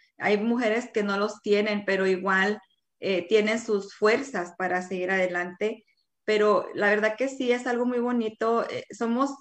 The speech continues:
cuando nos empoderamos, nos empoderamos. Y, y que traigas a alguien detrás de ti y te empodere, te anime, te diga, "Tú puedes",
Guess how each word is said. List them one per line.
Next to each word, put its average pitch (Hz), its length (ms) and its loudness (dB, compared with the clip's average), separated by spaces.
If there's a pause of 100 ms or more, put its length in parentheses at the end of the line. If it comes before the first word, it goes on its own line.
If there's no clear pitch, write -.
cuando 220 200 2
nos 240 160 0
empoderamos, 226 760 2
nos 285 180 -2
empoderamos. 185 880 -6 (520)
Y, 214 360 -6
y 202 180 -6
que 208 120 -2
traigas 214 460 -2
a 226 120 -2
alguien 226 280 -4
detrás 202 580 -4
de 190 240 -8
ti 208 400 -4
y 170 300 -8
te 185 80 -6
empodere, 190 640 -2
te 190 200 -8
anime, 196 720 -6
te 185 120 -8
diga, 196 380 -4
"Tú 190 200 -14
puedes", 190 580 -4